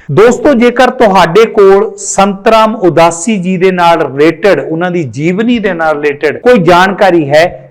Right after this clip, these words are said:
ਤੇ ਦਿੱਤੇ ਹੋਏ ਨੰਬਰਾਂ ਤੇ ਤੁਸੀਂ ਸੰਪਰਕ ਕਰ ਸਕਦੇ ਹੋ ਔਰ ਅਸੀਂ ਉਸ ਜਾਣਕਾਰੀ ਨੂੰ ਕਲੈਕਟ ਕਰਕੇ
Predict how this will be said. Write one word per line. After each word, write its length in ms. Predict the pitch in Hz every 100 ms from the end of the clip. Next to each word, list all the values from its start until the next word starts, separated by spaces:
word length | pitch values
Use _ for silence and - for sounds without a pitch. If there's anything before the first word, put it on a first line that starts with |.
| -
ਤੇ 100 | 233
ਦਿੱਤੇ 360 | 180 226 294
ਹੋਏ 200 | 247 202
ਨੰਬਰਾਂ 380 | 180 160 151 143
ਤੇ 160 | 139 147
ਤੁਸੀਂ 320 | 143 131 165
ਸੰਪਰਕ 540 | 156 - 127 143 131
ਕਰ 180 | 92 147
ਸਕਦੇ 440 | 151 202 202 208 240
ਹੋ 80 | 269 262 - - - 214
ਔਰ 260 | 214 214
ਅਸੀਂ 280 | 196 294 277
ਉਸ 260 | 226 143 165
ਜਾਣਕਾਰੀ 640 | 151 165 208 214 190 180
ਨੂੰ 140 | 170
ਕਲੈਕਟ 420 | 170 160 151 -
ਕਰਕੇ 600 | - 131 117 196 220 208